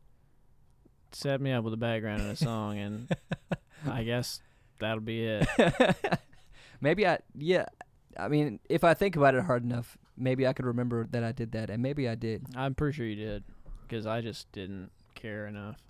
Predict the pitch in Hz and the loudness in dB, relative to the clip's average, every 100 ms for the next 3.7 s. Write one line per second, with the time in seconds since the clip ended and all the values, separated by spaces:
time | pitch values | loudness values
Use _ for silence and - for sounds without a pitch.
0 | - 143 139 220 254 208 160 135 117 - | 2 4 6 4 4 4 6 4 4 0
1 | 202 226 185 139 123 135 131 127 117 - | 0 4 6 6 8 6 6 4 4 -4
2 | - - - - 135 147 135 123 113 104 | -20 -20 -20 -6 0 4 6 4 2 2
3 | 120 139 147 139 127 123 117 | 4 6 6 6 4 4 2